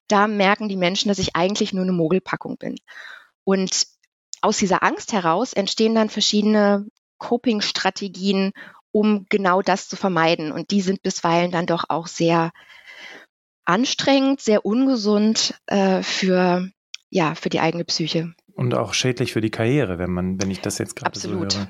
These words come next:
Speaker 1: absolut.
Speaker 2: Ja, lass
Speaker 1: Ja.
Speaker 2: uns, lass uns gleich mal näher darauf eingehen, weil wir haben ja gerade schon die, die Pandora, Büchse der Pandora slash Social Media aufgemacht.
Speaker 1: Ja, ja.
Speaker 2: Ähm, jetzt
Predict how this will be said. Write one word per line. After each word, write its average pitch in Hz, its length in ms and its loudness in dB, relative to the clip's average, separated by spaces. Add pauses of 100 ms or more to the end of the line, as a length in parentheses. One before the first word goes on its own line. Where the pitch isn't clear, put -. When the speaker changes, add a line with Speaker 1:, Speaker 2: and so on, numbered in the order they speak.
(120)
Speaker 1:
absolut. 175 640 -4 (240)
Speaker 2:
Ja, 117 140 -2
lass 127 240 2
Speaker 1:
Ja. - 20 0
Speaker 2:
uns, 127 180 -4
lass 131 180 -2
uns 139 120 -2
gleich 139 260 0
mal 131 100 2
näher 131 260 2
darauf 107 340 -2
eingehen, 104 640 2 (320)
weil 117 360 2
wir 117 80 2
haben 143 120 2
ja 156 60 4
gerade 123 200 2
schon 117 180 -4
die, 107 280 4
die 101 380 2
Pandora, 120 600 2
Büchse 131 460 -2
der 120 120 2
Pandora 120 500 2
slash 110 440 0
Social 127 320 0
Media 117 340 2
aufgemacht. 101 640 0
Speaker 1:
Ja, 185 260 0
ja. 208 180 2 (200)
Speaker 2:
Ähm, 120 640 0 (400)
jetzt 127 340 -2